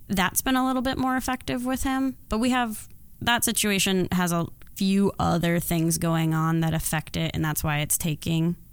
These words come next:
so long to deal with. A more interesting situation is I had <laughs> an employee who's actually only two years younger than I was, and he saw my growth and thought, "That's where I should be."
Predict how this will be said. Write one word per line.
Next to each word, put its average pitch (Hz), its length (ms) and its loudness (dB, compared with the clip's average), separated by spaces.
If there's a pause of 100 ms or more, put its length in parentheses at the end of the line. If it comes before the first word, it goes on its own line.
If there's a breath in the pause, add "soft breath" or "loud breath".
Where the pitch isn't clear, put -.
(320)
so 170 240 2
long 160 260 0
to 165 100 -2
deal 165 260 0
with. 208 320 -2 (440 loud breath)
A 214 60 2
more 202 260 4
interesting 208 600 2
situation 175 580 0
is 170 160 0
I 165 140 2
had 170 380 2 (280 loud breath)
<laughs> - 240 -14
an 190 140 0
employee 180 280 2
who's 170 120 -2
actually 170 280 -2
only 165 200 0
two 170 120 -2
years 165 300 0
younger 165 300 0
than 208 140 -2
I 214 160 -2
was, 226 360 -2 (680 loud breath)
and 175 360 2 (320)
he 180 160 0
saw 220 240 2
my 175 160 0
growth - 540 -6 (380 loud breath)
and 190 180 2
thought, 170 280 0 (600)
"That's 185 300 2
where 175 140 2
I 165 100 2
should 147 220 0
be." - 220 -4